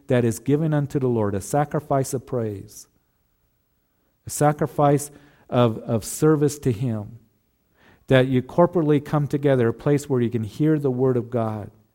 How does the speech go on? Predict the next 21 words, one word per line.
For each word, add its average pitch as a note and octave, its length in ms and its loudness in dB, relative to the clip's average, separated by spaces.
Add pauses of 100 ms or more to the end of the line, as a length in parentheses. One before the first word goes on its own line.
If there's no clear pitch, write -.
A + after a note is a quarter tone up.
(380)
And C#3 160 2
it C#3 100 -4
delights D3+ 480 0
the D3 100 -2
Lord A2+ 320 0
when B2+ 140 -2
we B2+ 140 -2
do F3 220 0
that. G#2+ 180 2
It G2+ 100 -6
delights B2+ 460 0
for - 120 -4
you A#2 160 0
guys A2+ 360 -2
to C3 100 -8
come E3 260 -2
out D#3+ 180 0
on C3+ 120 -2
a A#2 60 -2
Wednesday C3+ 400 -2
night C3+ 480 -2